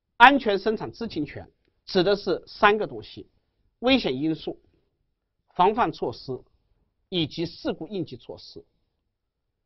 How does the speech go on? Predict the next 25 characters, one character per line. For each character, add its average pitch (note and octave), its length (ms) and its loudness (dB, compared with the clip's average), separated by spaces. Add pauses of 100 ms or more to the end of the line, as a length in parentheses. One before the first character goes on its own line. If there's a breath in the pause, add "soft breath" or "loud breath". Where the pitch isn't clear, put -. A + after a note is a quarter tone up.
(200)
这 A#3 140 6
个 F#3+ 100 2
呢， C#3 120 2
今 D#3+ 160 -6
年 C#3+ 160 -2
特 - 140 -6
别 D#3 120 -2
留 A2 160 -8
意 C3+ 140 -4
一 G#2+ 40 -8
下 - 200 -16 (380)
啊， G2 160 -18
知 G3+ 180 0
情 F3 180 -6
权 C3 160 -10
的 B2+ 60 -10
三 D3+ 200 -4
个 E3 80 -6
内 D3+ 120 0
容。 F#2 100 -18 (4000)
义 F#4+ 220 10
务 F#3+ 260 4
有 D3+ 120 0
三 D#3 220 -2
个 D#3+ 200 -6